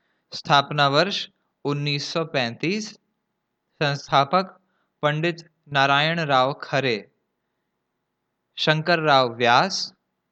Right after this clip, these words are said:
गोपाल राव जोशी। पेज नंबर चौवालीस, गांधर्व महाविद्यालय कराची, स्थापना वर्ष उन्नीस सौ सैंतीस, संस्थापक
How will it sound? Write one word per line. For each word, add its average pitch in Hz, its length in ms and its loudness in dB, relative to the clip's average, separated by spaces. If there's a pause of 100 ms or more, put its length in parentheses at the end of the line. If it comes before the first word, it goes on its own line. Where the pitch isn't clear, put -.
(440)
गोपाल 131 480 0
राव 143 380 0 (120)
जोशी। 123 580 -6 (1400)
पेज 165 240 -2
नंबर 165 320 -4
चौवालीस, 123 800 -2 (1040)
गांधर्व 160 480 4
महाविद्यालय 151 760 2
कराची, 123 680 -4 (520)
स्थापना 147 500 -2
वर्ष 175 380 -2 (440)
उन्नीस 156 460 -2
सौ 165 100 -2
सैंतीस, 156 640 -4 (320)
संस्थापक 147 880 -2